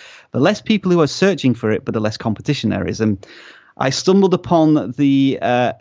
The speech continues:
keyword of best budget graphics card of twenty eighteen. And we've got a little tool in vidIQ, which is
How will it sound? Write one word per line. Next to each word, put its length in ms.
keyword 400
of 400
best 480
budget 340
graphics 400
card 380
of 160
twenty 280
eighteen. 520
And 240
we've 180
got 200
a 60
little 200
tool 480
in 220
vidIQ, 560
which 200
is 120